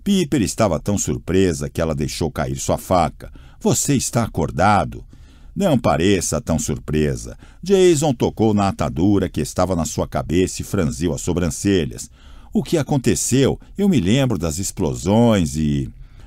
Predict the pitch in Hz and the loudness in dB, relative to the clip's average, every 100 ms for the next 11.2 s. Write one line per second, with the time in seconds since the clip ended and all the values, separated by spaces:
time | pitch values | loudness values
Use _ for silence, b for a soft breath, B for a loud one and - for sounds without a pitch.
0 | b 190 - - 110 76 65 85 110 95 | b -2 0 0 0 -2 0 2 4 2
1 | 82 71 - 92 76 65 - 113 131 113 | -2 -6 -2 0 0 -2 0 2 2 0
2 | b b b - - 131 185 190 175 139 | b b b -20 -14 0 4 6 4 2
3 | 92 95 80 113 78 80 117 113 71 82 | 2 0 0 0 0 4 4 4 2 -2
4 | 64 78 98 - 76 95 - 76 64 92 | -4 0 0 0 -4 -6 -2 -2 2 2
5 | 90 85 80 69 85 76 65 90 65 62 | 4 4 0 0 0 0 2 2 0 -4
6 | 80 73 73 71 - 71 57 B B B | -6 -4 -6 -6 -4 -4 -4 B B B
7 | B 220 196 - 170 113 67 107 101 - | B 2 4 2 0 0 2 2 2 -2
8 | 101 - 67 - 95 76 65 - 98 95 | -4 -2 -4 0 0 0 -6 -2 0 2
9 | 71 64 71 95 85 87 73 69 76 92 | 0 -2 0 2 2 0 -2 -2 2 2
10 | 71 78 80 64 85 87 80 - 113 95 | 2 -2 -2 0 -2 -2 -4 4 4 4
11 | - 65 | 0 -12